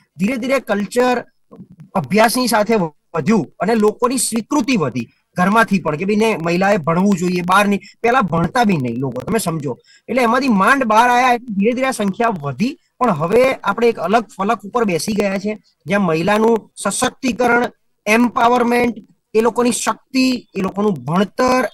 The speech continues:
એમનું ગણતર, એમની સમાજ અને એમનું રાજકીય penetration, એ એટલું બધું વધ્યું છે. એના આધારે હવે રાજકીય પક્ષો ધીરે ધીરે ક્યાંક ને ક્યાંક વિચારતા થયા છે, અને એટલા માટે તેત્રીસ ટકા મહિલા અનામત બિલની એક demand તમે જુઓ તો ઓગણીસો પંચાણું બે હજાર પછી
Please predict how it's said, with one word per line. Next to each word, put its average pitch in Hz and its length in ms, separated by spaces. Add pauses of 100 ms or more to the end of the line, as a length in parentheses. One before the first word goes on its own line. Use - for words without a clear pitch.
એમનું 202 220 (180)
ગણતર, 247 600 (320)
એમની 220 220
સમાજ 262 640 (120)
અને 220 140
એમનું 262 300
રાજકીય 233 560 (540)
penetration, 240 540 (160)
એ 247 40
એટલું 285 320
બધું 190 500
વધ્યું 220 300
છે. 175 220 (340)
એના 247 240
આધારે 240 300
હવે 208 240
રાજકીય 233 400
પક્ષો 320 320
ધીરે 233 240
ધીરે 254 220 (600)
ક્યાંક 269 220
ને 285 120
ક્યાંક 277 180
વિચારતા 269 480
થયા 269 240
છે, 262 80
અને 277 100
એટલા 247 200
માટે 247 200
તેત્રીસ 226 480
ટકા 240 200
મહિલા 202 300
અનામત 208 280
બિલની 202 400
એક 240 180
demand 202 440
તમે 233 200
જુઓ 240 120
તો 254 120
ઓગણીસો 220 360
પંચાણું 214 420
બે 190 80
હજાર 208 200
પછી 202 260